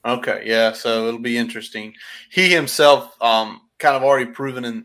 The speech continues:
improving in the stats from last year to this year. He played significant role in two thousand twenty-one. He had, um, you know, thirty-one tackles, couple picks. This year,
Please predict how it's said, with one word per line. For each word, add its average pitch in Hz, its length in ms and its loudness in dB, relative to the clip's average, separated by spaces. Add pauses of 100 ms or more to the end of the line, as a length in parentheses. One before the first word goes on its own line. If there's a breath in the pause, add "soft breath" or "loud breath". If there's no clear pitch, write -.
(160)
improving 139 560 -4
in 120 120 -6
the 110 60 -8
stats - 880 0 (500 soft breath)
from 117 460 -10
last 123 360 -2
year 123 100 -4
to 113 60 -10
this 117 340 -8
year. 117 120 -2
He 127 160 -8
played 123 320 -4
significant 120 500 -10
role 117 540 -4 (220)
in 123 360 -10 (140)
two 123 160 -14
thousand 117 480 0
twenty-one. 113 720 -8
He 120 100 -10
had, 117 240 -4
um, 113 340 -6
you 123 100 -12
know, 107 180 -10
thirty-one 123 480 0
tackles, 117 540 0
couple - 340 -8 (100)
picks. - 480 -8 (360 loud breath)
This 135 260 -2
year, 127 460 -4